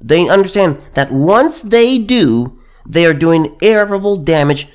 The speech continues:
to their bodies, and they are only going to ha-, have pain, suffering, discomfort, and they will never, they will likely never be able to reach orgasm.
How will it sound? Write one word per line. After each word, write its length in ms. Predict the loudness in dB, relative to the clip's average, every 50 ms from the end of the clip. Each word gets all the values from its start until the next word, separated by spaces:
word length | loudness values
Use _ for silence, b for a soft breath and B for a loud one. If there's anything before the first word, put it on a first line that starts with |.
| b b -10
to 160 | -4 -4 -2
their 140 | 0 -2 -2
bodies, 400 | 0 0 0 0 0 -2 -4 -10 b b b b b
and 160 | -2 -2 0
they 80 | 2 2
are 80 | 2 2
only 160 | 0 -2 -2
going 240 | -2 0 -2 -2 -2
to 140 | -4 -8
ha-, 140 | -10 -12 -12 -14
have 300 | -12 -8 -8 -8 -8 -6
pain, 480 | -2 0 2 2 4 4 2 2 0 -4 B B B B B
suffering, 640 | -12 -6 -4 -4 -4 -2 -2 -2 0 -2 -4 -6 B B B
discomfort, 680 | -6 -6 -4 -2 -2 -2 -2 0 -2 -4 -4 -4 b b b b b b -2
and 320 | 0 0 0 0 -2 -4 -8 b b b b
they 120 | -2 0
will 100 | 2 2
never, 200 | 2 0 -2 -4 -8 -12 -4
they 160 | -2 0 0
will 300 | 0 -2 -4 -4 -4 -2
likely 440 | 0 0 -2 0 -2 -2 -2 -4 -6 -16 -6 -4
never 140 | -4 -2
be 80 | 0 -2
able 120 | -2 -2 -4
to 120 | -6 -4
reach 240 | -2 -4 -4 -2 0
orgasm. 560 | 0 0 0 -2 -8 -10 -12 -14 -14 -16 -18